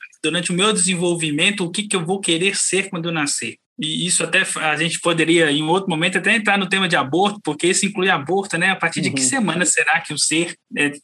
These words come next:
Speaker 1: tem algum sentimento? Ou será que ele tem alguma, a-, é, até certo momento ele não consegue sentir nada? Enfim. Mas é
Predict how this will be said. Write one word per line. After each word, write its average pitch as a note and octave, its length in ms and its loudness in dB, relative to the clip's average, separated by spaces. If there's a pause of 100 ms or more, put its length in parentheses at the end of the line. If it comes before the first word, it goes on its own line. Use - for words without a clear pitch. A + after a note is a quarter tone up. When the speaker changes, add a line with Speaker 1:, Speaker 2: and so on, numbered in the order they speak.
Speaker 1:
tem D3 140 2
algum D3 220 0
sentimento? D#3+ 880 0
Ou C#3 100 -6
será F3 260 0
que - 120 -6
ele D3 200 0
tem E3 180 0
alguma, D3 480 -2 (200)
a-, C3+ 360 -4
é, B2+ 160 0
até D3+ 440 0
certo D#3 360 -2
momento D3+ 320 2
ele D3 80 -2
não D#3 140 -2
consegue D3 440 0
sentir C#3+ 420 -2
nada? D#3+ 300 2
Enfim. G#3 240 -2 (380)
Mas G#3+ 340 2
é F#3+ 460 2